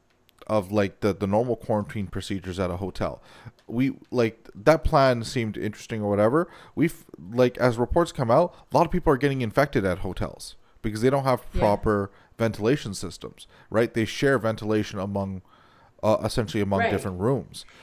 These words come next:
Speaker 2: It
Speaker 1: So
Speaker 2: would be safer for them to quarantine in their own homes.
Speaker 1: Precisely. But because of that
Speaker 2: We've gotta help the hospitality industry. I think that part of it was helping the hospitality industry.
Speaker 1: Absolutely. It was a mandated, "Hey, you gotta go to a, a government,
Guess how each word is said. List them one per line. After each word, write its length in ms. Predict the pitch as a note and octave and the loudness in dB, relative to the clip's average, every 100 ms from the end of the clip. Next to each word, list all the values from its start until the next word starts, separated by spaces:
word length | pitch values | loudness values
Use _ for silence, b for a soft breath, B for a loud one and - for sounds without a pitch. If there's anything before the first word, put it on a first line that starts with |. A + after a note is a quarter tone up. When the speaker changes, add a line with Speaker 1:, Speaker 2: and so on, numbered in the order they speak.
| B | B
Speaker 2:
It 100 | A3+ | 4
Speaker 1:
So 140 | C3+ | 4
Speaker 2:
would 60 | F#3+ | 4
be 60 | |
safer 580 | - C4+ A#3 A#3 A#3 G#3 | 0 0 -2 0 0 0
for 220 | G#3 G#3 | 0 -2
them 340 | F#3 F#3 F3+ F3+ | -2 0 -2 -2
to 100 | - | -10
quarantine 600 | - E3+ E3 - E3 D#3 | -8 -6 -6 -8 -8 -8
in 140 | D3+ | -12
their 200 | C#3+ C#3+ | -10 -10
own 140 | C#3 C3+ | -10 -12
homes. 680 | D#3+ C#3 - - - - - | -12 -14 -16 -20 -20 -2 0
Speaker 1:
Precisely. 720 | A#2+ - A#2+ B2 - F2 - B B B _ | 2 4 4 4 0 -8 -10 B B B _
But 840 | B2 D#3 C3+ G2 A2+ - - - - - _ _ _ _ _ _ _ - _ _ | 4 8 10 10 6 2 -6 -8 -12 -20 _ _ _ _ _ _ _ -20 _ _
because 320 | - G2+ A2 F2+ | -6 0 0 0
of 80 | |
that 220 | F#2 G2+ C3 | 2 4 4
Speaker 2:
We've 220 | F#3+ - | 0 -2
gotta 220 | F#3 F#3 | -2 -2
help 380 | G3 F#3+ F#3 - | -2 -2 -2 -4
the 100 | F#3 | -6
hospitality 720 | E3+ E3+ F3+ G3 A3+ A3+ E3+ | -6 -6 -8 -8 -8 -6 -10
industry. 340 | D#3 C#3+ F3+ | -10 -10 -4
I 200 | F#3 A#3 | -2 0
think 220 | A#3 C#4+ C4 | -2 -4 0
that 260 | A#3 - | 0 0
part 160 | G3+ G#3+ | -2 -2
of 100 | A3+ | -2
it 140 | F3 | -4
was 180 | F3 F3 | -4 -4
helping 400 | F3 E3 F3 E3 | -4 -4 -6 -8
the 100 | D#3+ | -6
hospitality 720 | E3 D#3+ - E3 D#3 D#3 D#3 | -6 -8 -8 -6 -6 -8 -14
industry. 560 | C3+ - - - - _ | -14 -14 -16 -16 -20 _
Speaker 1:
Absolutely. 640 | A2 A2+ - G#2 B2 C2 - - _ _ | -4 -4 -2 -2 -2 -4 -12 -18 _ _
It 140 | A2 G2+ | -8 -2
was 260 | A2 G2 | -2 -2
a 100 | - | -4
mandated, 580 | G#2 G#2 A2 A2+ G#2+ G2+ | -2 0 0 2 0 0
"Hey, 140 | G#2 G#2 | 0 0
you 120 | F#2+ | 0
gotta 220 | F#2+ F2+ | -2 0
go 100 | F#2+ | -4
to 160 | F#2 F#2 | -4 -4
a, 120 | F#2 | -4
a 160 | - | -6
government, 420 | F2+ F#2+ F#2 F#2 | -6 -6 -4 -8